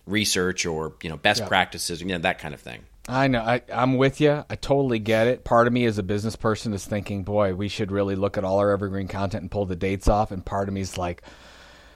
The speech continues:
Speaker 2: I, I agree. Yeah, I agree, but I, I,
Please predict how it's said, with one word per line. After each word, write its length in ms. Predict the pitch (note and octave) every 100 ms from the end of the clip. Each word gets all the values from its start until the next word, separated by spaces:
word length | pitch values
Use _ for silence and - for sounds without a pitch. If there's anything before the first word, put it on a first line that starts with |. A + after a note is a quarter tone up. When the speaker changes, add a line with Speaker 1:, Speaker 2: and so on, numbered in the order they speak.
| - - -
Speaker 2:
I, 420 | C3+ C#3 - - -
I 80 | C3
agree. 380 | B2+ F3+ F#3 D#3+
Yeah, 120 | C3+
I 80 | C#3+
agree, 300 | C3+ F3 F3+
but 160 | D#3
I, 140 | C3+ C3+
I, 180 | A2+ A2+